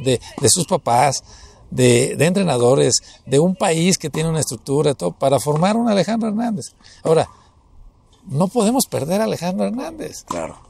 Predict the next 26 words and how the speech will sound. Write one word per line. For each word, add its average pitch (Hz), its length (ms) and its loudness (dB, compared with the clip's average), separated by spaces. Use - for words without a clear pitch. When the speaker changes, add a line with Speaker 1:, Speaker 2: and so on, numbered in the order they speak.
Speaker 1:
Hay 139 100 -2
que 220 140 2
llevarlo 208 360 4
ese 208 160 4
hasta 175 200 0
que, 143 160 -8
hasta 135 200 0
cuando 139 220 -2
tenga 240 260 -4
ochenta 214 340 -2
años, 240 160 -2
siga 226 200 0
aquí. 220 280 2
Speaker 2:
<laughs> - 420 -10
Speaker 1:
Porque 170 260 2
ya 175 160 6
se 214 120 0
formó. 196 520 0
Speaker 2:
Claro, 131 480 2
claro. 117 400 0
Speaker 1:
Todos 294 260 2
los 285 120 0
que - 80 -8
estamos 214 360 -2
en 151 120 -4
esto, - 260 -2